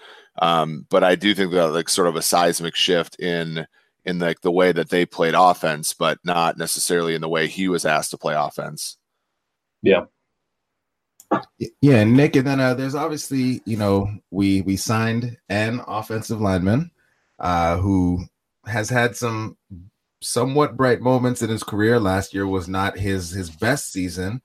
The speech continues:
Speaker 3: but, um, I know that you, you put a great, you know, cut up of, uh, of Josh Klein on, uh, on Twitter,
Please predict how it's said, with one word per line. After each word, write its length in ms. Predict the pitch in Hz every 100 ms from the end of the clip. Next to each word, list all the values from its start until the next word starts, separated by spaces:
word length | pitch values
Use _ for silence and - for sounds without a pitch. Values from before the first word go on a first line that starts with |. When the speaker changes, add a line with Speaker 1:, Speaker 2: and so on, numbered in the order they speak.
| _ _ _ _ _
Speaker 3:
but, 200 | 120 120
um, 380 | 120 120 120 120 _ -
I 100 | 120
know 180 | 131 139
that 100 | 110
you, 160 | 120
you 180 | 117 110
put 140 | - 113
a 80 |
great, 380 | 98 101 107 107 -
you 100 | 98
know, 160 | 92 92
cut 240 | - 107
up 240 | 98 98
of, 220 | 95 92 95
uh, 240 | 90 90
of 160 | - 85
Josh 260 | 101 104
Klein 540 | - 104 98 95 95 -
on, 240 | - 95 95
uh, 260 | 90 90 -
on 180 | 92
Twitter, 480 | - 143 120 90 95